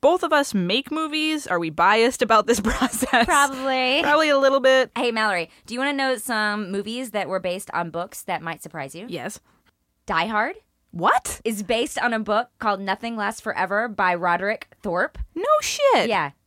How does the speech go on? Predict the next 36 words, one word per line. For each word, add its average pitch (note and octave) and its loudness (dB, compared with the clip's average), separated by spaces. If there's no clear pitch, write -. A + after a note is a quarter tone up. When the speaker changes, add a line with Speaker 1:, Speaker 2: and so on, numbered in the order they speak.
Speaker 2:
Forrest G#4 -2
Gump G4+ -2
Speaker 1:
Oh, A3+ 4
I A3 6
knew B3 6
that. F#3 2
Speaker 2:
Did G#3+ -6
you C4 -4
know C4 -2
that? D#4 -2
Speaker 1:
Yeah. F3 2
Speaker 2:
Based G3 -2
on F#3+ -4
a F#3+ 0
book - -4
by F#3 0
Forrest F3+ -6
Gump F3 -6
by E3 -4
Winston E3 -10
Groom. D3+ -10
And G3 -10
Parent G4+ -4
Trap - -4
Speaker 1:
What? - 4
Speaker 2:
is A3 0
based B3 0
on C4 2
a A#3 0
German B3 -2
book G3 -2
called F#3 2
Lisa D4+ 0
and A3 0
Lottie F3 4
by F3 4